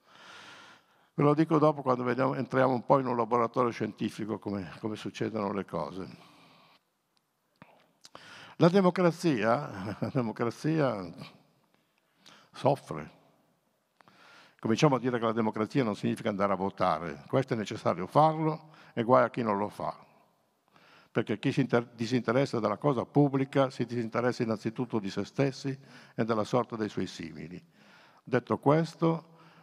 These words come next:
non consi-, la democrazia non consiste solo nel non andare a votare.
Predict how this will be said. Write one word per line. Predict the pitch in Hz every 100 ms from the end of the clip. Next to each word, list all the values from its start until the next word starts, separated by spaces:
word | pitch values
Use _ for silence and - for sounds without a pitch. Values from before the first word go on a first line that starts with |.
| _
non | 120 123
consi-, | - 107 - 117
la | 113
democrazia | 113 113 120 156
non | 127 113
consiste | 110 110 135 131 -
solo | 107 - 160 151 143
nel | 131 120
non | 113 117
andare | 107 107
a | 101
votare. | 95 - 85 76 -